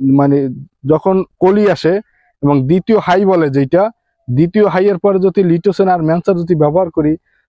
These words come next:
তাহলে পেঁয়াজের গোল্লা বড় হবে, পেঁয়াজের শ্বাসটা বড় হবে, পেঁয়াজের ভেতরে ফাপসা থাকবে না, পেঁয়াজটা আরো সুস্থ সবল হবে এবং বিঘা প্রতি আপনার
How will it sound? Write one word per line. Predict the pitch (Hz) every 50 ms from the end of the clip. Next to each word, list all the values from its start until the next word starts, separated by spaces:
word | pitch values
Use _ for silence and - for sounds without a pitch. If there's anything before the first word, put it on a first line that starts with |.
| _ _
তাহলে | - 151 160 165 175 175
পেঁয়াজের | - - 180 180 185 180 170 175 170 151
গোল্লা | 139 147 156 170 175 175
বড় | 165 180 180 175
হবে, | 156 170 175 170 185 180
পেঁয়াজের | - - 156 156 156 156 156
শ্বাসটা | - - 160 165 - _ - 175
বড় | 151 165 175 175 170
হবে, | 175 175 170 180 190 185 - _ _ _ _ _ _ _ _ _
পেঁয়াজের | 147 151 160 160 170 160
ভেতরে | 143 151 156 151 175 165 156 -
ফাপসা | - 160 156 - - 185 170
থাকবে | - 175 - _ 185
না, | 185 185 185
পেঁয়াজটা | - - 165 165 160 - _ 165 160
আরো | 160 160
সুস্থ | 151 - - 170 175 - - 175
সবল | 156 - 170 165 170 170
হবে | 175 175 175 196 202 202 - _ - - _ _ _ _ _ _
এবং | 147 151 151 151 139 139
বিঘা | 180 190 208 214
প্রতি | 185 196 208 180 - 208
আপনার | 190 170 156 180 180 180